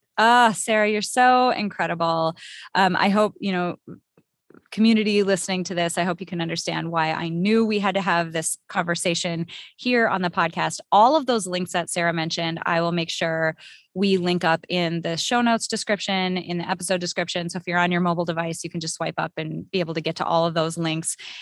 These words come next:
And then when your ted Talk comes out, please send me the link and then we'll update <laughs> this description. So depending upon when you're listening to this,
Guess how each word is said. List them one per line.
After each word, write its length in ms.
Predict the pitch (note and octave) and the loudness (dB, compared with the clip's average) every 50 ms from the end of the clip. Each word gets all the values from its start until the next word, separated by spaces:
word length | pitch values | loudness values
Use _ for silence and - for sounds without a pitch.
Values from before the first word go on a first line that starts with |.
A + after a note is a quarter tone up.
| - - - | -16 -6 2
And 200 | - A3 A3 G#3 | 4 6 6 8
then 260 | G#3 G#3 G3+ F#3+ F3 | 6 6 4 2 2
when 320 | F3 G3 G#3 A3 B3+ C#4 C#4 | 2 4 4 6 6 4 4
your 240 | C4+ C4+ A#3+ A3+ - - | 4 2 0 0 -2 -4
ted 360 | - - - - E4+ E4 D4 - | -10 -8 -2 0 0 0 0 -4
Talk 340 | - F3+ F3 E3 D#3 - | -2 0 0 0 0 -4
comes 340 | - - G3 E3+ E3+ D#3+ - - | -4 -2 0 0 0 0 -4 -4
out, 320 | - D#3+ D#3 D#3 D#3+ D#3+ - _ | -2 0 0 0 0 -2 -4 _
please 420 | - - - G#3+ A#3 B3+ C#4+ - - | -18 -8 -4 -2 0 0 0 0 0
send 200 | - A3+ G#3+ G3+ | 2 2 2 2
me 80 | F#3+ | 2
the 100 | F3 F#3 | 2 0
link 320 | E3+ D#3+ E3 D#3+ E3 E3+ - - | 0 0 0 -2 -2 -4 -4 -4
and 120 | F3+ F3+ | -2 -2
then 160 | E3+ E3+ E3+ E3+ | 0 0 0 0
we'll 220 | E3 E3 - - - - | 0 0 0 0 2 0
update 500 | F4 _ - A3+ F3 E3 E3 F3 - B3 - | 2 _ 4 4 4 4 2 0 -2 -4 -6
<laughs> 40 | - | -4
this 400 | - G3+ G3 D#4 C#4 B3 G3+ - | -2 4 6 6 6 6 4 2
description. 720 | - A#3+ A#3 - - G#3+ G3 F3+ - - G3+ E3+ E3+ F3 F3 - - - - - | 2 2 2 2 2 2 0 0 2 0 2 2 2 0 -2 -6 -10 -14 -12 -6
So 160 | - - B3 A#3 | 2 4 4 6
depending 380 | A#3 G#3+ - D4 C#4 D#4 D#4 D#4 | 6 4 4 4 4 6 4 4
upon 280 | D4 - D4 C4 B3+ | 4 4 4 4 4
when 140 | B3+ B3 A#3+ | 2 2 2
you're 120 | A#3 A3 G#3 | 2 0 2
listening 400 | G#3 G#3+ G#3+ - G#3+ G3 F#3+ F3+ | 0 0 -2 0 -2 -2 -2 -2
to 100 | - F3+ | -2 0
this, 340 | E3 F3 E3+ F3 E3+ - | 2 4 4 2 2 -2